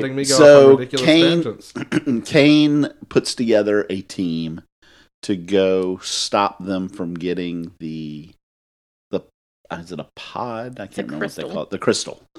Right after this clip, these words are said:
Speaker 1: Yes.
Speaker 2: that they need to reform their father, the, the, uh, inheritors, to reform their father, which
Speaker 1: The
Speaker 2: if
Speaker 1: Solus crystal.
Speaker 2: Yeah, if that happens, then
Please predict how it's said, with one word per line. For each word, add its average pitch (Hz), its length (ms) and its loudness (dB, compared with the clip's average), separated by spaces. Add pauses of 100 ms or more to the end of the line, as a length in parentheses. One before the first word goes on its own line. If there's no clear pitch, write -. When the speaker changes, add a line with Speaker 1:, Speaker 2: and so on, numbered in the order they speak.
Speaker 1:
Yes. 101 120 -12
Speaker 2:
that 107 160 0
they 104 120 2
need 98 420 -2
to 87 500 -6
reform 95 540 -4
their 78 120 -8
father, 60 560 -10
the, 71 420 -10
the, 71 140 -16
uh, 69 440 -18 (520)
inheritors, 85 640 -10 (160)
to 92 120 -12
reform 82 420 -8
their 73 120 -12
father, 67 340 -12
which - 360 -8 (160)
Speaker 1:
The 117 120 -8
Speaker 2:
if 101 80 0
Speaker 1:
Solus 107 380 -8
crystal. 104 500 -18
Speaker 2:
Yeah, 90 220 -8
if 101 160 -6
that 120 220 0
happens, 85 760 -6
then 80 500 -12